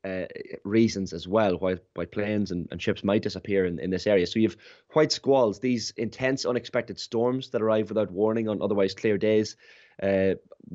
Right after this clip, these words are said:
water spouts as well, the equivalent of sea tornadoes. The most recent theory seems to be these, um,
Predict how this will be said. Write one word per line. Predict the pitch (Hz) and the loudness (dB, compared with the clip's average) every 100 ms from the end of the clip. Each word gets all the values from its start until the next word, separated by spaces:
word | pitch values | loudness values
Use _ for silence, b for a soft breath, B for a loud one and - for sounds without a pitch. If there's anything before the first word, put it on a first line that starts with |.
| - 87 | -12 -2
water | 104 117 117 | 2 4 2
spouts | - 110 107 | 0 -2 -4
as | 87 | -6
well, | 92 110 | 0 0
the | 113 | 0
equivalent | 98 120 104 98 | -2 -4 -4 -6
of | - | -6
sea | 120 113 | -4 -4
tornadoes. | 104 98 113 104 95 98 B B B | -2 2 4 4 2 -2 B B B
The | 127 | 0
most | 170 175 | 2 4
recent | 170 170 175 151 - | 2 2 0 -4 -2
theory | 156 156 147 | 2 2 2
seems | - 143 - | -2 -4 -4
to | |
be | 131 | -4
these, | 113 123 117 101 | -2 0 0 2
um, | 113 101 98 | 2 2 -2